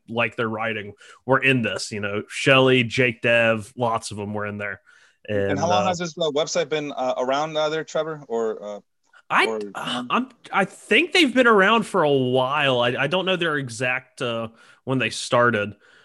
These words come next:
Speaker 1: but, um, this was the first time I'd been part of anything that, uh,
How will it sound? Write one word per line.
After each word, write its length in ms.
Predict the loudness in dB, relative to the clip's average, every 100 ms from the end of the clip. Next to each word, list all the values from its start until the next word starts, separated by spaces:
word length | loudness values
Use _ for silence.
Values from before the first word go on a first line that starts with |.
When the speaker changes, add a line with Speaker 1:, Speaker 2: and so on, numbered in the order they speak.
| _ _ _ _
Speaker 1:
but, 320 | 0 2 2
um, 400 | 0 -2 -4 -12 -18 _ _ _
this 160 | -2 0
was 120 | 2
the 100 | 2
first 280 | 4 2 2
time 120 | 0
I'd 220 | 2 2 2
been 180 | 0
part 160 | -2 -4
of 80 | -4
anything 360 | -6 -8 -10 -10
that, 140 | -12 -14 _ _ -8
uh, 300 | -8 -8